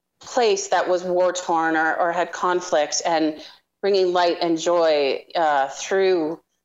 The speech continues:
play to these communities to, to affect change. So, um, it's a very powerful model, and, um, very visionary, uh, people who went out and started doing it. I mean, just started bringing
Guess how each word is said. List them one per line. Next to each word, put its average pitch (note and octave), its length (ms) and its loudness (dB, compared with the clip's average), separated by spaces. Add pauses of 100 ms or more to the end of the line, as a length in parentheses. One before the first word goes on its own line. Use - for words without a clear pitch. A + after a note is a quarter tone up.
(200)
play D3+ 760 0
to E3+ 160 -4
these D3 220 0
communities C3+ 760 -2
to, B2+ 280 0
to - 200 -2
affect C#3 360 -2
change. - 520 -4
So, D#3+ 440 0 (580)
um, F3 540 0 (560)
it's G3+ 100 -4
a G#3+ 40 0
very A3+ 240 2
powerful G3+ 440 0
model, F3+ 680 0 (520)
and, F#3+ 540 2 (220)
um, F3 480 2
very F#3+ 220 2
visionary, F3+ 800 0
uh, D3 400 0 (260)
people C4+ 580 -2 (400)
who A3+ 140 0
went G3+ 220 2
out G#3+ 340 2 (100)
and F#3 560 0 (100)
started G3+ 520 0
doing F#3+ 320 0
it. B2 240 -2
I D3+ 60 0
mean, E3 180 0
just E3 180 -2
started F3 400 0
bringing E3 520 0